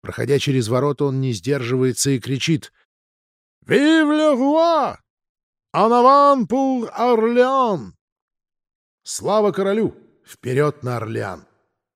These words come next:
Когда охрипший от боевой Гарри де Ре впервые издал этот клич,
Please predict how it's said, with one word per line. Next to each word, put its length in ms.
Когда 300
охрипший 500
от 80
боевой 480
Гарри 440
де 220
Ре 280
впервые 680
издал 460
этот 240
клич, 400